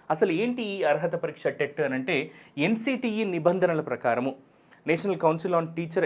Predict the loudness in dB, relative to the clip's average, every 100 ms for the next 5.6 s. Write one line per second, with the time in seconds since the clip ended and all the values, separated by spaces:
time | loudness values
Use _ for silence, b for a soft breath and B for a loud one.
0 | 0 -2 -2 -4 -4 -14 -18 _ -10 -10
1 | -8 -8 -8 -4 -6 -6 -10 -12 -10 -10
2 | -8 -8 -4 -2 -2 -6 -4 -4 -4 -6
3 | -8 -12 b b b 2 2 2 0 2
4 | 6 8 8 4 B B 4 6 6 2
5 | 8 10 10 6 0 2